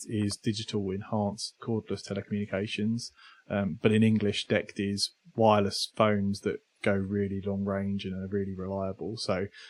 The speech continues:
it's a special technology just for wireless voice, essentially. Uh, used really commonly in, like,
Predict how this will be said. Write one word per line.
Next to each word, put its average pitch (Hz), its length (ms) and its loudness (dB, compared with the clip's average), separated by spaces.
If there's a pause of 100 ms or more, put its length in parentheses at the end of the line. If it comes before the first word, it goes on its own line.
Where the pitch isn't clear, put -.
(160)
it's 110 160 -4
a 107 80 -2
special - 360 4
technology 98 480 -4
just - 240 -8
for 101 80 -4
wireless 98 400 0
voice, 98 340 -6
essentially. 87 680 -8 (480)
Uh, 113 100 -2
used 127 280 2
really 117 240 8
commonly 104 500 4
in, 98 80 0
like, 98 320 0